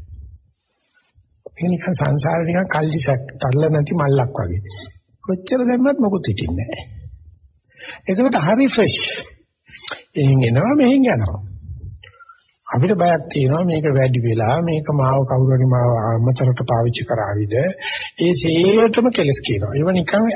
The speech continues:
ආපු නැති දේවල් හිතලා තද ටෙන්ෂන් එක ගත කරනවා. ඒ නිසා ඒක මන් දන්නේ, ඒක ජා-,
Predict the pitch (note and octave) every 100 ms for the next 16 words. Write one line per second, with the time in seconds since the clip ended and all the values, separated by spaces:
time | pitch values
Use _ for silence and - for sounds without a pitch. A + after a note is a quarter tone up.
0 | - D3+ F3 G#3+ G#3 F3+ D#3 A3 A3+ G3
1 | C3+ A2 F#3+ - - - - _ - -
2 | E3+ - A#3 A2+ G2+ - - _ _ _
3 | - D#3 F3 G3 A#3+ C4 C4 G3+ F3 F3
4 | D#3+ D3 D3 G#2 G2 F#2+ F2+ - - -
5 | - - _ _ _ - - - E3 E3
6 | E3+ D3 E3+ D3+ D#3 D#3 C#3+ C#3+ C#3+ C#3
7 | B2 A#2 A2 A#2 C#3